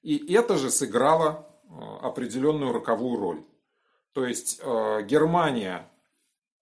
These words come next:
смогла скрытно подготовиться, смогла создать перевес в силах значительный на тех направлениях, где она собиралась,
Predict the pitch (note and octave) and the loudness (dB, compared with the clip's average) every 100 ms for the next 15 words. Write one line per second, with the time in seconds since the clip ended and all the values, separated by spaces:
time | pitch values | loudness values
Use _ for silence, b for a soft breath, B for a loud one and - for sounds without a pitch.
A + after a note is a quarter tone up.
0 | _ - - C3+ C#3 C#3+ D3 - - D#3 | _ -20 -14 -4 -2 2 0 0 -2 -2
1 | F3+ C3 A#2 A2 F#2 G#2+ E2+ D2+ A#2 - | -2 -4 -6 -6 -4 -4 -6 -12 -12 -12
2 | B2 _ b b b - C#3 D3 F3 E3+ | -14 _ b b b -6 -4 0 2 2
3 | E3+ D#3+ F3+ F3 - D#3 D#3 F3 E3+ - | 2 2 0 0 0 2 4 2 -2 -4
4 | - D#3+ A2+ E2 - _ - G#2 C3 C#3+ | -4 -2 -2 -4 -8 _ -12 -6 -4 -4
5 | - D#3+ B2 F2+ F2 G#2 - C#3 - A#2 | -4 -6 -6 -6 -6 -6 -4 -4 -4 -2
6 | A#2+ B2 B2 G#2 F2+ F2 G#2 A#2 A2+ - | 0 0 -2 -4 -8 -8 -6 -4 -4 -6
7 | G2+ G2+ F2 D#2+ - | -4 -2 -2 -4 -12